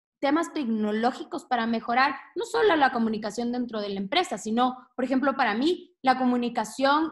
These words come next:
de la planta a mí, porque no me puedo ir todos los días. Eh, eh,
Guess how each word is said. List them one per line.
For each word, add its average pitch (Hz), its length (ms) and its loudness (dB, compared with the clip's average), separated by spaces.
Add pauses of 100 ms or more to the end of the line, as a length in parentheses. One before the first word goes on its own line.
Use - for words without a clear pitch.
de 233 200 0
la 220 360 4
planta 294 640 2
a 220 80 -2
mí, 269 260 0
porque 202 200 -10
no 190 180 -2
me 269 120 -2
puedo 349 360 0
ir 202 240 -8
todos 180 360 -8
los 170 200 -20
días. - 500 -8 (220)
Eh, 226 840 0
eh, 196 380 -8